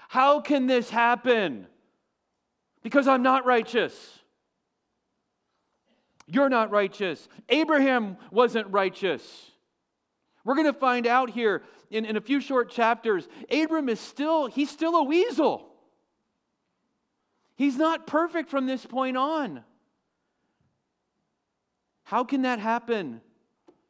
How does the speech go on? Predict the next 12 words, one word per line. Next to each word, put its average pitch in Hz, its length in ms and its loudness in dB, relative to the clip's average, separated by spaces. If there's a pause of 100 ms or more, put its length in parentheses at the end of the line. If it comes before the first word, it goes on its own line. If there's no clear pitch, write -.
(1120)
Well, 151 120 -8
it's 160 100 -12
not 226 140 -6
because 214 280 -4
I'm 196 240 -6
righteous. 151 680 -10 (1700)
But 151 100 -14
it's 147 100 -16
because - 360 -12
Christ 156 460 -10
is - 160 -16
righteous. - 540 -18